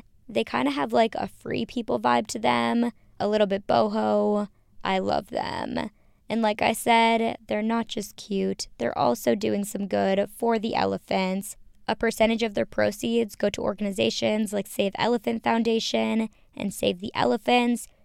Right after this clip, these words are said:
to, according to their website, support and connect the people who provide the most promising solutions to the crisis facing wildlife in Africa and South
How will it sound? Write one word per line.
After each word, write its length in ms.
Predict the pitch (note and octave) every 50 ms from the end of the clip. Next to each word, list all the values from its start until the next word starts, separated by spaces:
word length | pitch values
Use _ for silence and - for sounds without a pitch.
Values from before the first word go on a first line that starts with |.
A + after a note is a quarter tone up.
| - - -
to, 340 | - - B3+ B3 B3+ B3 -
according 480 | - - _ - G#3+ G#3 G3+ G#3 G#3 G3
to 100 | - G#3
their 160 | G#3+ - -
website, 720 | - - - - A3+ - - - A#3+ A#3 A#3 A#3+ A#3 - - - - _ -
support 540 | - - - A3 - - A#3 A#3 A#3+ A#3 -
and 140 | - G#3 F3+
connect 300 | - G#3 G#3+ A3+ - -
the 80 | C4+
people 400 | - - A3+ G#3 - G#3 G3 F#3+
who 120 | F3+ G3+ G3
provide 380 | - - G3+ G3 G3+ G3 F#3
the 60 | -
most 300 | G3 G3 G3 G3 - -
promising 500 | - - G#3+ G#3+ G#3+ A3+ A3+ - B3 B3
solutions 800 | A#3 - - G#3+ G3 F#3+ F#3+ - - G#3 G3 F#3+ F#3+ F#3+ F#3+ - - _ _ - -
to 100 | - G#3+
the 80 | G3
crisis 460 | - - - G#3 G#3 G3+ - A#3 - -
facing 360 | - G#3 G3+ G3+ - A3 G#3+
wildlife 680 | G3+ G3+ F#3+ F#3+ F#3+ F#3+ G3 - - - - G3 -
in 100 | - A3
Africa 640 | - - - F#3+ F#3+ - G#3+ G3+ - - G3+ G3+ G3 G#3
and 160 | - G3 F#3
South 260 | - - F#3+ F3+